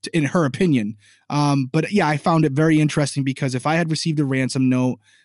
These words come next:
that said, "Between eight and ten A M, you're gonna find out how to get your daughter back. We will be calling." I would be sitting in front of a clock and I would be watching every single second as it goes by. And I would become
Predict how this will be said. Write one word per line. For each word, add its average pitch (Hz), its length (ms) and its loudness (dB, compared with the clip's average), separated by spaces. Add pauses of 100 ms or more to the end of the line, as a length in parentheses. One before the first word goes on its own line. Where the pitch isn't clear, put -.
(140)
that 131 180 -2
said, 131 280 -2
"Between 131 640 0
eight 156 200 2
and 165 120 0
ten 151 180 0
A 151 160 2
M, 127 280 0 (260)
you're 147 220 0
gonna 147 160 0
find 139 320 0
out 131 240 -2
how 147 260 -2
to 139 60 0
get 131 180 -2
your 135 80 -2
daughter 123 240 -2
back. 120 240 -4
We 139 160 0
will 139 220 2
be 127 100 0
calling." 117 460 -4 (400)
I 143 140 0
would 143 180 2
be 131 100 0
sitting 190 340 2
in 190 120 4
front 170 200 -2
of 156 60 -2
a 170 60 0
clock 117 460 -6 (340)
and 139 120 -2
I 139 80 0
would 135 140 2
be 135 120 0
watching 139 680 -2 (160)
every 151 320 0
single 139 380 -2
second 123 540 -6
as 123 220 -4
it 113 80 -6
goes 120 220 -4
by. 110 380 -12 (380)
And 135 460 0 (140)
I 143 160 -2
would 139 160 0
become 139 500 0